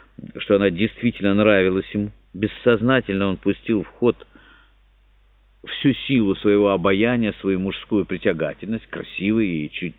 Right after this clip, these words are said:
чувственный мужчина улыбнулся девушке и ушел, оставив ее почти бездыханной. Мадинея никогда прежде не испытывала подобного состояния. Все ее существо просто запылало.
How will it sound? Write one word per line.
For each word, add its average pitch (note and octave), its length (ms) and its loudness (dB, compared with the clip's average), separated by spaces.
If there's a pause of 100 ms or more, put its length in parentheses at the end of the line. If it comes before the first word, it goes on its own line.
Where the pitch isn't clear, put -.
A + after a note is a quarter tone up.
(120)
чувственный G2 420 -4
мужчина F#2+ 460 -4
улыбнулся F#2 680 -4 (360)
девушке G#2+ 540 0 (460)
и A#2 100 0
ушел, C3+ 420 0
оставив A#2 420 2
ее G#2 300 2 (200)
почти A2 560 -4 (760)
бездыханной. F2 840 0 (160)
Мадинея A#2 580 2
никогда A2+ 400 2
прежде G2 500 2
не G2+ 180 2
испытывала F#2+ 480 0
подобного G2 480 0
состояния. A2+ 600 0
Все F2 160 -4
ее E2+ 120 2
существо - 440 -4
просто E2+ 320 -4
запылало. D#2+ 640 0